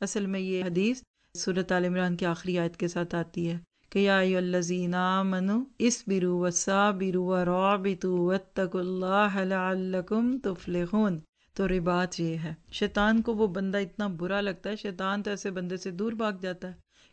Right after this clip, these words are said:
कि जो नागवारियों में बैठकर नेकियां करे, मुश्किलात में नेकियां करे,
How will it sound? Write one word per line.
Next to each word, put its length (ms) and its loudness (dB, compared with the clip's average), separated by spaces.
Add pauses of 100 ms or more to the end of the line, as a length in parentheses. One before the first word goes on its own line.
कि 120 0
जो 240 0
नागवारियों 800 0
में 160 0
बैठकर 360 -2
नेकियां 400 -6
करे, 260 -10 (280)
मुश्किलात 680 0
में 120 0
नेकियां 380 -2
करे, 260 -6